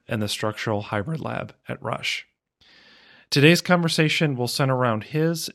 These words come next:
and Rush's use of catheter-based approaches in treating structural heart diseases, along with promising new developments with catheter-based interventions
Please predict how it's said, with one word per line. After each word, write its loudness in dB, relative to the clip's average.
and -2
Rush's -2
use -2
of -12
catheter-based -4
approaches -4
in -10
treating -4
structural -4
heart -2
diseases, -2
along 4
with -6
promising 0
new 0
developments -2
with -12
catheter-based -2
interventions -4